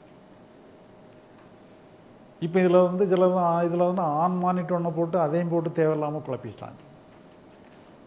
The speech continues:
எல்லாமே மனம் சம்பந்தப்பட்டது. இந்த மனசுக்கு வந்து விடுதலையில இயங்குறது தான், மனதினுடைய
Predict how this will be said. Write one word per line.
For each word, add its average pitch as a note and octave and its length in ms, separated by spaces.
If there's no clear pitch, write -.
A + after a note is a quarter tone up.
எல்லாமே D#3 300
மனம் F3 320
சம்பந்தப்பட்டது. D3+ 600
இந்த B2+ 100
மனசுக்கு G3+ 540
வந்து F3+ 200
விடுதலையில A3 480
இயங்குறது F3+ 480
தான், E3 180
மனதினுடைய F#3 520